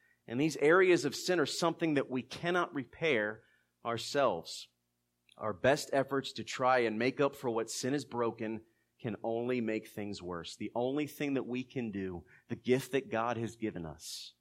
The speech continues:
is to confess, is to be honest before a holy God, to be honest about who we are, to be honest about who He is, and to beg Him for mercy. Mercy is God's healing hand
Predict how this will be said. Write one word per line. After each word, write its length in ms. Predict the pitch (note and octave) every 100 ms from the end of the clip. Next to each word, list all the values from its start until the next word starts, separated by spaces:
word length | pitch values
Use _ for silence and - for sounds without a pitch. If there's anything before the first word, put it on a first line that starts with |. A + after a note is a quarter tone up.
| _ _ _ _ _ _ _
is 160 | - -
to 100 | F#2+
confess, 680 | F#2 E2 E2 D#2 - - - _ _ _ _ _ _ _ _
is 160 | A2+ -
to 80 | -
be 180 | G#2+
honest 380 | G2+ A2 G#2 -
before 340 | F2+ - F#2+ F2+
a 80 |
holy 300 | E2 E2+ F2
God, 360 | E2 D#2 D2+ D#2 - _ _ _ _ _ _ -
to 60 |
be 140 | G2+ A2
honest 360 | A#2+ A#2+ -
about 180 | G2+ G2
who 160 | G#2 A2+
we 260 | G#2+ G#2
are, 320 | F#2 F2 D#2 _ _ _ _ _ -
to 60 |
be 120 | A2
honest 340 | A2 A#2 A#2 -
about 260 | A2 G#2+
who 180 | A2 A2+
He 260 | A2 A2+ G2+
is, 360 | F2 D2+ - _ _ _ -
and 180 | G#2
to 100 | -
beg 420 | F#2+ - A#2+ B2+ F#2
Him 240 | G2+ G2
for 220 | - G2
mercy. 640 | F2+ F#2 G2 - E2+ D2+ D2 _ _ _ _ _ _ _ _ -
Mercy 460 | B2 C3+ B2+ A2+
is 140 | F#2+ -
God's 360 | A2+ A2 G#2+
healing 520 | - B2 B2+ C3 B2+
hand 420 | G#2 G2 F#2 F2